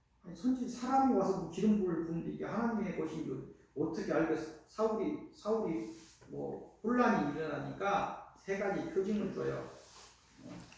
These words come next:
네가 확실히 하나님으로부터 선택받은 지도자라는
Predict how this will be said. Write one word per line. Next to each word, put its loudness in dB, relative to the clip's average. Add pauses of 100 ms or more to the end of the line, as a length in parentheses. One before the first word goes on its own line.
네가 -2
확실히 -2
하나님으로부터 -2
선택받은 -4
지도자라는 -6